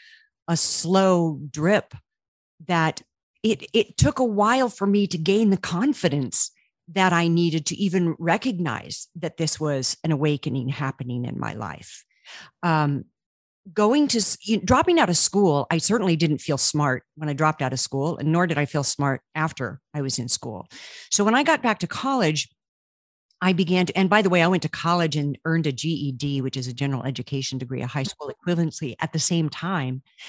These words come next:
Um, it didn't occur to me that the act I was taking was very courageous.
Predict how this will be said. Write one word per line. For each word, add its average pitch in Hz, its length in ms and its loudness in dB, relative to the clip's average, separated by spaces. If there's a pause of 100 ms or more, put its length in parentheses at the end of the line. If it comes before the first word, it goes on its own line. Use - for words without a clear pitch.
(360)
Um, 165 340 4 (320)
it 202 100 -2
didn't 359 200 2
occur 359 400 -2
to - 160 -2
me 170 180 2
that 160 160 -6
the 170 180 -4
act 247 300 -4
I 180 120 -2
was 151 180 -4
taking 156 400 -4
was 147 160 -2
very 165 340 0 (480)
courageous. - 960 -4